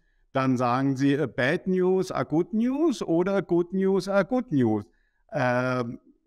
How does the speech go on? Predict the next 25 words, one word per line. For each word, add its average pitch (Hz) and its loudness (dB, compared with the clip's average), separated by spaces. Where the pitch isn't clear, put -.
man 156 0
wird 151 -2
sehen, 185 -2
ich 226 -4
erwarte 160 -4
sogar 156 -4
eher 139 0
niedrige, 165 -2
äh, 143 0
Inflationsdaten, 156 -4
C-P-I-Daten, 151 -4
wenn 131 0
wir 123 0
Kerninflationsrate 160 -2
nehmen, 170 0
äh, 139 0
kann 139 -2
ich 165 -4
mir 170 2
vorstellen, 165 0
dass 143 -4
wirklich 139 -2
da 147 -2
die 143 -4
FED - -4